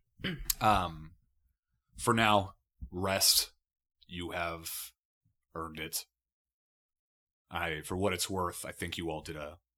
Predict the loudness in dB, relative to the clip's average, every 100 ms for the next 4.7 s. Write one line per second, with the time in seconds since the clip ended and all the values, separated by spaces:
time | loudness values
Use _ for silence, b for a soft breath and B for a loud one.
0 | _ -8 -6 -4 -4 -4 -6 -6 -6 -4
1 | -2 -2 -2 -4 -4 -2 -4 -8 -10 _
2 | _ _ _ _ _ _ _ _ _ _
3 | _ -20 _ _ _ -8 -4 -4 0 0
4 | -2 -6 -10 -12 -4 -4